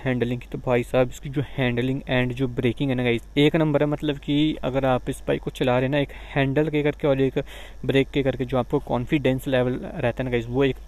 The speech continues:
number हो जाता है। मतलब कि बहुत ज़्यादा मज़ा आता है आपको उसको चलाने में and control करने में। And, uh, डेढ़ सौ सीसी की statement की बाइक होने के बाद भी guys, जो ये है एक सौ पचास से एक सौ साठ किलोमीटर तक के जो चली जाती है। And इसका जो pickup है बहुत अच्छा है अगर आप solo ride कर रहे हो। हाँ,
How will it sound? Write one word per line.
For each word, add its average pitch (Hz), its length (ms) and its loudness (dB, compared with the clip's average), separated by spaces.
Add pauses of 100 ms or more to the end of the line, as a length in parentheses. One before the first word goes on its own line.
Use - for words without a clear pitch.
number 120 300 0
हो 127 80 0
जाता 117 220 0
है। 127 60 -2
मतलब 123 160 -2
कि 131 120 -4 (360)
बहुत 123 200 2
ज़्यादा 127 160 2
मज़ा 117 220 0
आता - 180 -2
है 113 60 0
आपको 117 200 -6
उसको 123 120 -4
चलाने 117 360 -2
में 147 100 0
and 120 400 -2
control 123 420 0
करने 117 260 -2
में। 139 120 -2
And, 113 720 0
uh, 113 340 4
डेढ़ 127 220 2
सौ - 100 -2
सीसी 160 320 -4
की 151 100 2
statement 135 500 0 (140)
की 156 100 0
बाइक 123 220 4
होने 131 220 0
के 151 140 0
बाद 123 240 -2
भी 131 120 -2
guys, 127 220 4
जो 135 220 2
ये 131 260 2
है 120 60 4
एक 127 80 0
सौ 151 120 0
पचास 135 420 2
से 151 200 -2
एक 147 100 -2
सौ 156 100 -2
साठ 151 240 0
किलोमीटर 135 400 2
तक 120 160 0
के - 80 0
जो 131 120 0
चली 143 240 2
जाती 143 300 4
है। 143 200 6
And 135 80 0
इसका 139 200 4
जो 135 120 0
pickup 156 300 0
है 170 60 4
बहुत 135 260 2
अच्छा - 300 -2
है 143 80 8
अगर 135 260 2
आप 135 100 2
solo 131 280 2
ride 120 220 6
कर 127 160 4
रहे 123 100 2
हो। - 160 -4
हाँ, 127 160 4